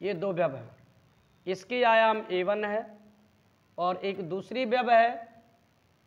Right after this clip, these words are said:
जिसकी आयाम ए टू है। ठीक, अब क्या है कि इनकी तीव्रता जो है, प्रकाश की तीव्रता, जब कोई प्रकाश किरण चलेगी तो क्या होगी, उसकी तीव्रता होगी, इंटेंसिटी होगी।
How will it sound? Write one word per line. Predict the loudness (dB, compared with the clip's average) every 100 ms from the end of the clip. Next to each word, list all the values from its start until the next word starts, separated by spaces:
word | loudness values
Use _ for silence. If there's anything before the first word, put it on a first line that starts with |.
| _ -10
जिसकी | -8 -8 -4 0
आयाम | 4 4 4 0 -4
ए | -4
टू | -4 -6
है। | -8 -12 -20 _ _ _ _ _
ठीक, | -8 -8 -12 _ _ _ _ _ _ _ _ _ _ 0
अब | 0
क्या | 2 4 6
है | 6
कि | 2
इनकी | -2 -2 -2 -2 -6 _ _
तीव्रता | -4 -2 0 2 2
जो | 4
है, | 4 4 2 -4 -8
प्रकाश | 2 4 4 0
की | -6
तीव्रता, | -6 -4 2 2
जब | 2 -2
कोई | -4 -4 -6 -14 _ _ -8
प्रकाश | 2 4 4 2
किरण | -2 -2
चलेगी | 0 0 0 -2
तो | 0
क्या | 4 6
होगी, | 6 4 -2 -8 -18 _ _ _ _
उसकी | -16 -4 -2
तीव्रता | -2 -4 0 4
होगी, | 4 2 0 -4 -8 -8
इंटेंसिटी | -4 -4 -6 -4 0
होगी। | 2 2